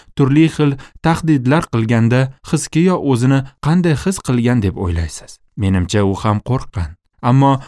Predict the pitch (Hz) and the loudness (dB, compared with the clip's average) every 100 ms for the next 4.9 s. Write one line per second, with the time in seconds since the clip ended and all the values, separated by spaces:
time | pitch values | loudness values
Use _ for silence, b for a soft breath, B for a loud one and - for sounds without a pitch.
0 | B - 143 143 147 139 143 135 B B | B -2 -2 0 -4 0 0 -2 B B
1 | - 165 170 147 135 117 117 101 95 95 | -4 0 2 2 0 0 0 0 -2 -4
2 | 85 87 - _ _ - 117 - 113 110 | -4 -8 -12 _ _ -2 -2 0 0 0
3 | 110 - 113 98 117 123 b b - 160 | -2 0 -2 0 0 -2 b b -2 0
4 | 170 156 156 135 160 - 107 87 73 | 0 0 -2 -2 -4 -4 -2 -2 -6